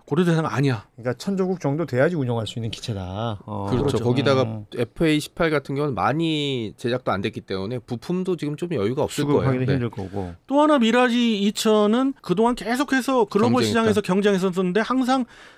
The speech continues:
Speaker 1: 어, 대부분 졌었던 이유 중에 하나가 뭐예요? 큰 단점이 하나 있죠. 역시 유지보수.
Speaker 2: 음.
Speaker 1: 유지보수비가 너무 들어가요.
Speaker 3: 음.
Speaker 1: 어,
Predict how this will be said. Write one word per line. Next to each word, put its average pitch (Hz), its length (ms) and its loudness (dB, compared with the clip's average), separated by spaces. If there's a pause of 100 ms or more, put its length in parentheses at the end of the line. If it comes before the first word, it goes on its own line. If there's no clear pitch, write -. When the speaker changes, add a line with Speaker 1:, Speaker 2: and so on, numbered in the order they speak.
Speaker 1:
어, 160 160 -2
대부분 240 400 2
졌었던 202 480 2
이유 175 240 2
중에 175 140 2
하나가 160 240 0
뭐예요? 123 420 -4 (260)
큰 - 220 0
단점이 208 320 2
하나 135 160 0
있죠. 113 260 -6 (260)
역시 127 280 -4
유지보수. 120 720 -6
Speaker 2:
음. 123 340 -4
Speaker 1:
유지보수비가 165 1300 0
너무 156 280 2
들어가요. 110 380 -8
Speaker 3:
음. 92 160 -14 (300)
Speaker 1:
어, 127 220 -6